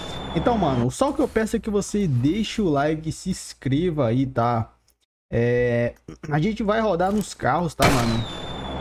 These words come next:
Vamos rodar nos carros aqui. É... Já tá perto de sair os carros, tá? Então, vamos pegar aqui o carro pro mano. Ele pediu ali pra gente pegar o carrinho pra ele. Vamos tentar fazer a boa aqui.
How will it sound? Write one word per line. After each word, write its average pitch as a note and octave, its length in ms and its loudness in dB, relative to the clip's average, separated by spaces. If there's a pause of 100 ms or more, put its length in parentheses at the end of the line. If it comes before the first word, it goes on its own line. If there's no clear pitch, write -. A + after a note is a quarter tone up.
(240)
Vamos C#3+ 160 2
rodar D3 240 2
nos D3 220 -2
carros C3+ 360 0
aqui. C3+ 380 -2 (540)
É... A#2+ 500 2 (1300)
Já D#3 140 2
tá G3 100 2
perto F#3+ 380 0
de D3 80 -6
sair C#3+ 160 2
os C3+ 140 0
carros, D3 360 0
tá? C#3+ 240 0 (320)
Então, C3 380 0
vamos D3 480 2 (240)
pegar C3 380 2
aqui B2+ 340 -2 (160)
o - 20 -20
carro C3+ 220 2
pro C3 160 0
mano. C3 260 2
Ele C3 140 2
pediu C3+ 540 -2
ali C3 280 2 (400)
pra B2 140 2
gente B2+ 240 2
pegar B2+ 280 0
o B2 60 0
carrinho A#2+ 320 2
pra A2+ 200 0
ele. C#3 260 2
Vamos C3 220 0
tentar C3 280 -2
fazer B2 340 0
a A#2 100 2
boa A#2+ 260 2
aqui. C3 380 -4